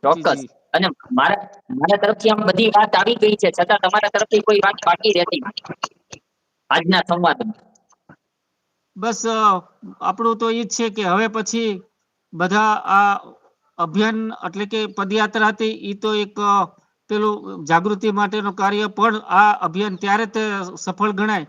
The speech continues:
Speaker 2: કે બધા લોકો જ્યારે પોતે પોતાની રીતે સમજતા થાય અને વધુ વધુ લોકો પોતાના ઘરેથી જ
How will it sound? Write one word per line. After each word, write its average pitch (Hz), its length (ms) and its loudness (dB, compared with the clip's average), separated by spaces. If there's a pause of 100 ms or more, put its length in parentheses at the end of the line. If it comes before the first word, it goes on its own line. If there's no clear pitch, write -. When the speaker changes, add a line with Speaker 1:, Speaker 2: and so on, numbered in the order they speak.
(380)
Speaker 2:
કે 190 100 -8
બધા 175 320 2
લોકો 233 280 -2
જ્યારે 208 240 -4
પોતે 202 320 -8
પોતાની 202 460 -8
રીતે 190 220 -10
સમજતા 202 500 -4
થાય 131 280 -12 (720)
અને 196 440 -8 (300)
વધુ 160 240 -4
વધુ 214 220 -2
લોકો 214 260 -6
પોતાના 214 480 -2
ઘરેથી 220 440 -2
જ - 140 -14